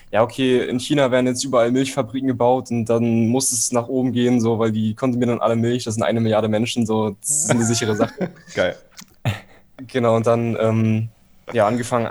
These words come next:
Speaker 1: weitere Aktien zu kaufen. Irgendwann hatte ich dann auch mal einen Nebenjob bei Netto und das Monatsgehalt ging dann vollkommen in Aktien. Ich hatte mir dann schon nach der, nach der Arbeit immer ausgerechnet, okay, heute wieder so und so viele Aktien, die du dir <laughs> davon kaufen kannst.
Speaker 2: <laughs> Geil.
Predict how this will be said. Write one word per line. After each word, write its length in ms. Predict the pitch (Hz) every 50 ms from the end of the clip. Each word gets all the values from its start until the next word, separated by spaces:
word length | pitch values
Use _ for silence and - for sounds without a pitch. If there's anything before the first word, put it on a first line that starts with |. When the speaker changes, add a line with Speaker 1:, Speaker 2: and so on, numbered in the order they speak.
| - -
Speaker 1:
weitere 280 | - 117 131 135 139 135
Aktien 240 | 131 - - - 139
zu 120 | - 139
kaufen. 420 | - - 143 143 139 - 160 151 - - - - - - - - - - - - _ _ - - - - - - - - -
Irgendwann 200 | - 131 123 120 117
hatte 80 | 117
ich 60 | 117 -
dann 120 | 117 107
auch 120 | 107 113
mal 180 | 123 127 117 110
einen 180 | 107 110 110 113
Nebenjob 400 | 120 135 139 135 127 123 117 -
bei 80 | 113 117
Netto 340 | 117 127 123 - 143 131
und 100 | 120 113
das 300 | 104 107 107 - - -
Monatsgehalt 560 | 127 127 123 123 120 - - 123 123 120 117 117
ging 140 | 120 120
dann 220 | 117 113 113 117 113
vollkommen 380 | - - 127 123 - 131 127
in 60 | 117 98
Aktien. 360 | - - - - 139 127 123
Ich 80 | 117
hatte 120 | 131 113 120
mir 100 | 123 120
dann 120 | 123 127
schon 320 | - - 123 123 120 113 - - - - - - - - - -
nach 180 | - 127 123 127
der, 300 | - 139 131 123 120 117
nach 160 | 120 120 117
der 160 | - 131 92
Arbeit 260 | 92 123 127 131 123
immer 100 | 123 127
ausgerechnet, 520 | 120 131 135 - - 127 131 127 143 131 117
okay, 360 | 117 113 - 139 135 139 135 135 135 -
heute 240 | 135 135 131 135 127
wieder 160 | 127 127 123
so 100 | 117 127
und 80 | 139
so 100 | 135 135
viele 220 | 127 - 139 131 92
Aktien, 380 | 95 139 - - - 147 147
die 80 | 143 139
du 160 | 135 131 131
dir 140 | 120 135 156 - - -
<laughs> 140 | - - -
davon 280 | 139 139 147 156 151
kaufen 260 | 139 131 135 151 151 -
kannst. 320 | 147 147 156 - - -
Speaker 2:
<laughs> 1000 | - 453 - 349 - - 302 247 254 311 302 - - - 190 180 - - - -
Geil. 380 | - 294 226 226 - 151 156